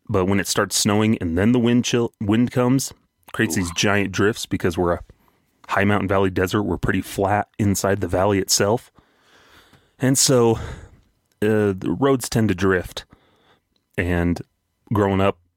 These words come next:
Speaker 1: <laughs> we'd wait for the school bus every morning, and we would just dread if there were snow drifts because we'd watch the bus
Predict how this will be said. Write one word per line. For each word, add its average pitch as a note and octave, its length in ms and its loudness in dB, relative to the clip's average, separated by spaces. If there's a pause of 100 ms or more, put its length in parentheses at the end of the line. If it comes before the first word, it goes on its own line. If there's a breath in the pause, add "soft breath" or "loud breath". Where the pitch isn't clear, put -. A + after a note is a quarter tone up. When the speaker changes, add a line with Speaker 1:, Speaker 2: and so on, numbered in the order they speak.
(420)
Speaker 1:
<laughs> - 580 -6
we'd G2+ 320 0
wait G#2 220 0
for A2 100 0
the F#2+ 60 0
school G#2+ 240 -2
bus G#2 200 0
every G2+ 160 0
morning, G#2 360 2 (260)
and G2+ 100 0
we G2 140 4
would F#2 160 0
just F2+ 260 -2
dread F#2 380 2
if E2 140 -4
there F2+ 100 0
were E2+ 140 2
snow F#2 340 0
drifts F2+ 300 -2
because E2+ 320 -2
we'd F2 180 -2
watch F2 320 -2
the G#2+ 80 -2
bus F#2+ 460 0